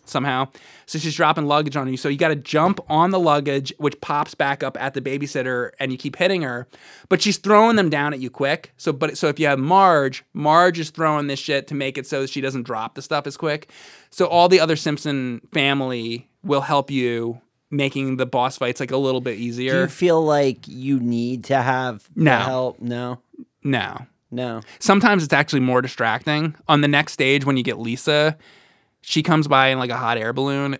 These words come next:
Speaker 1: and it's actually kinda more annoying 'cause there's, like, it's more, 'cause it's not a hard boss fight. The third one is, uh, Sideshow Mel-,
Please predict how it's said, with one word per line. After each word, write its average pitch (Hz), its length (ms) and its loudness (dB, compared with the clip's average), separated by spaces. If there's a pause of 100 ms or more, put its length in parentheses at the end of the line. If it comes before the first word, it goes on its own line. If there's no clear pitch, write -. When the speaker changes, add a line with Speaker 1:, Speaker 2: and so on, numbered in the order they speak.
Speaker 1:
and 131 160 0
it's 120 180 -8
actually 127 480 0 (120)
kinda 135 220 0
more 127 200 -2
annoying 120 460 -4
'cause 135 100 -8
there's, 131 140 0
like, 135 180 -2
it's 135 160 -4
more, 135 220 2 (200)
'cause 196 160 2
it's 202 140 4
not 185 180 4
a 190 100 4
hard 160 260 4
boss 135 340 -4
fight. 160 240 0
The 143 80 -2
third 165 400 2
one 139 260 -2
is, 123 360 -4
uh, 113 420 -4
Sideshow 131 560 -2 (720)
Mel-, 127 360 -2